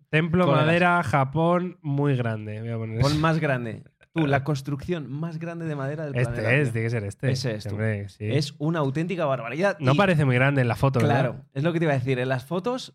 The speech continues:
Speaker 2: tú dices, bueno, un templo.
Speaker 1: Un templo,
Speaker 2: Ya.
Speaker 1: ¿no?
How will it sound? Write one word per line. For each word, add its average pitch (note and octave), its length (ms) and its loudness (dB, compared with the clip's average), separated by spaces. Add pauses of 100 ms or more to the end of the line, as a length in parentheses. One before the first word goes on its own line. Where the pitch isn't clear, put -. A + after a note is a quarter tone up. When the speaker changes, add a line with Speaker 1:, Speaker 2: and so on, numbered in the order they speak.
(120)
Speaker 2:
tú D3 80 -6
dices, C3 460 -6 (220)
bueno, E3+ 380 -6 (240)
un G3 180 -4
templo. B2 400 -6 (280)
Speaker 1:
Un A3+ 200 2
templo, G#2 240 -6
Speaker 2:
Ya. G3 140 2
Speaker 1:
¿no? E3 160 -2